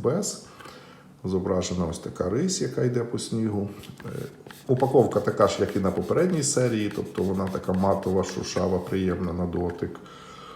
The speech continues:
От, і сама монетка у нас виглядає наступним чином. О Ел Ікс пропонує цю монетку від п'ятсот десь гривень, ну, може, там чотириста можна знайти.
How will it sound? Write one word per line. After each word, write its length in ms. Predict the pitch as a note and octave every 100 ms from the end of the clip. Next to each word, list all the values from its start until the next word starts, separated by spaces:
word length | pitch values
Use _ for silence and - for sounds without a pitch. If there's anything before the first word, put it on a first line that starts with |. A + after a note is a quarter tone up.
| -
От, 360 | F2+ F#2 F#2 - -
і 180 | G#3 A#3+
сама 320 | - F#2+ A2
монетка 520 | G2 F2 F2+ - F#2+ - - - - -
у 220 | - -
нас 260 | F#2+ - - - - - - - - - - - - - - - - - -
виглядає 560 | F2 F2 E2 F2 F2
наступним 560 | E2+ - - E2 - F2+
чином. 300 | - E2+ - F#2 - - - - - - - - -
О 200 | E3+ D#3+
Ел 80 | C#3
Ікс 200 | - -
пропонує 580 | A#2 A2 A2 G#2+ G2
цю 220 | F#2 G#2+ F#2+
монетку 760 | F#2+ G2 F2+ - F2 E2+ - -
від 220 | G#2 F#2 -
п'ятсот 380 | - - G3
десь 220 | F#3+ D#3 D3+
гривень, 380 | C#3+ C3+ A#2 -
ну, 100 | G#2
може, 240 | F#2 F#2+
там 180 | - F#2
чотириста 520 | - - C#3 C3+ -
можна 320 | G#2+ G#2 G#2
знайти. 460 | G2 F#2 F#2 G2+